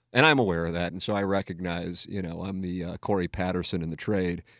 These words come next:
And, uh, and they're engaging, and there's usually, a s-, I think, a standard position in the M F F that goes on.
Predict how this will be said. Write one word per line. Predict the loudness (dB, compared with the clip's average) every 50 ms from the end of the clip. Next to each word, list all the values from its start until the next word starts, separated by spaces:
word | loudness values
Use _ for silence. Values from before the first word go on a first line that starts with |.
| _ _ _ _ _ _ _ _
And, | 2 4 4 4 4 4 2 2 0 -2 -4 -4
uh, | -2 -2 -2 -2 -4 -6 -8 -10 -12 -16 _ _ _ _ _ _ _ _ _ _ 0
and | 2 4 4 6
they're | 6 6 6 6
engaging, | 4 4 4 4 6 6 6 4 2 0 -4 -6 -6 -8 -12 -12 -14 _ _ _ _ _ _ _ _ _ _ _ _ _ _
and | -2 0 2
there's | 2 2 2 0
usually, | -2 -2 -2 0 0 2 2
a | 2
s-, | 0 0 -2 -4 -4 -2
I | -2 -2 0
think, | 0 -2 -2 -2
a | -2
standard | -2 0 0 0 -2 -4 -6 -4 _ 2 4 4 4 4 4 4 4 4 4 2 -2
position | -4 -4 0 2 2 2 2 0 0 0 0 0 -2 -4 -8 _ _ _ _ -4
in | -2 -2 0
the | 0 -2 -2 -2
M | 0 0 2 2 0 0 -2 -4 -8 _ _ _ _ _
F | -2 -2 -2 -2 -4 -8 -4 0
F | 2 4 4 4 2 -2 -10 -8 -4
that | -4 -4 -2
goes | 0 0 0 2 0 0 2
on. | 2 2 2 2 0 0 -2 -4